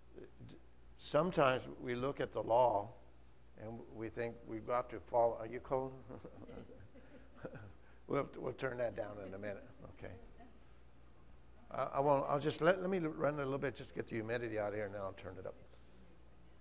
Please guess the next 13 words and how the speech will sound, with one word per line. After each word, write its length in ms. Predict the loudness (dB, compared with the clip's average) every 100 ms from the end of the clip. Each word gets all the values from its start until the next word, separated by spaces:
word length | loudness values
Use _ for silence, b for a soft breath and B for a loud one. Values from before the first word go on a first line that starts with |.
| -20 -18 6
But 460 | 10 10 8 -10 -16 -20 -20 -20 -20 -20 -20 -20 -20 -20 -20 -20 -20 -20 -20 -20 -20 -20 -20 -20 -20 -20 -20 -18 -8 0
God, 340 | 4 4 2 -2 -14 -18 -20 -20 -20 -20 -20 -20 -20 -20 -20 -20 -20 -20 -20 -20 -18 -18 -14 -2
God 220 | 2 4
has 220 | 2 2
a 60 | 0
higher 460 | 2 2 4 4 6
law 240 | 6 6
than 240 | 2 -4
just 320 | -2 -4 -4 -6
the 60 |
law. 320 | 0 2 2 -2 -14 -20 -20 -20 -20 -20 -20 -20 -20 -18 -20 -20 -20 -20 -20 -20 -18 -16 -12 -2
This, 280 | 0 0 -4 -14 -20 -20 -20 -20 -20 -16 0
this, 240 | 2 2